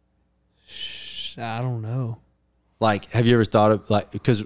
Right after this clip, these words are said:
Speaker 2: you're talking about, like, enunciation and how you say
Speaker 1: Yeah.
Speaker 2: a T.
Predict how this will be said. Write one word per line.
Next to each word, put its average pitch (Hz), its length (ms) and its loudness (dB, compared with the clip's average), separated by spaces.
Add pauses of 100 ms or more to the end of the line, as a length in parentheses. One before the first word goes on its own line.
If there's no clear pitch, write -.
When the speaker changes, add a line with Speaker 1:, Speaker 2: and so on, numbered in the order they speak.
Speaker 2:
you're 110 140 0
talking 127 260 2
about, 92 220 2
like, 90 140 -2
enunciation 87 760 -2
and 71 140 -10
how 80 100 -6
you 82 160 -4
say 92 320 -2
Speaker 1:
Yeah. 85 60 -4
Speaker 2:
a 76 60 -6
T. 98 440 -4